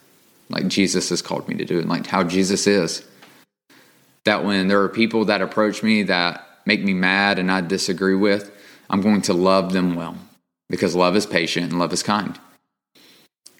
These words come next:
And today I want to challenge you, stop going to church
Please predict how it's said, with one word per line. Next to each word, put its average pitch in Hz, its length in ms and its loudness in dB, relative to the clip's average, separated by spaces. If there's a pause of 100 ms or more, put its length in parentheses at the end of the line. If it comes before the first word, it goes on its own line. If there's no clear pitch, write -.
(160)
And 92 100 -4
today 107 220 2
I 120 60 2
want 131 180 2
to 113 40 2
challenge 90 460 0
you, 87 180 -6 (500)
stop - 760 -2 (240)
going 90 440 2
to - 100 -14
church - 460 -8